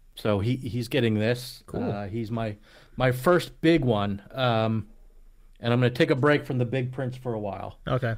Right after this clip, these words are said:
Speaker 1: And then, and just go back to the, the little stuff for a bit.
Speaker 2: Yeah.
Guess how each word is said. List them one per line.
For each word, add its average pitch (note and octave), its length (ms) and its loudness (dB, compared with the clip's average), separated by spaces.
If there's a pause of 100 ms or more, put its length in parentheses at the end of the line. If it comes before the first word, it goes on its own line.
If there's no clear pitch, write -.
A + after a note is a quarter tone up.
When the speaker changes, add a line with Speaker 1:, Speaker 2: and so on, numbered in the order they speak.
Speaker 1:
And A#2+ 140 0
then, - 240 -2
and B2+ 180 0
just B2 160 -4
go - 160 0
back C#3+ 340 4
to - 80 -2
the, B2 200 4
the C3+ 160 -2
little C3+ 220 0
stuff B2 300 -6
for A2+ 140 -4
a G2+ 40 -8
bit. G#2+ 300 -6 (280)
Speaker 2:
Yeah. B2+ 240 -2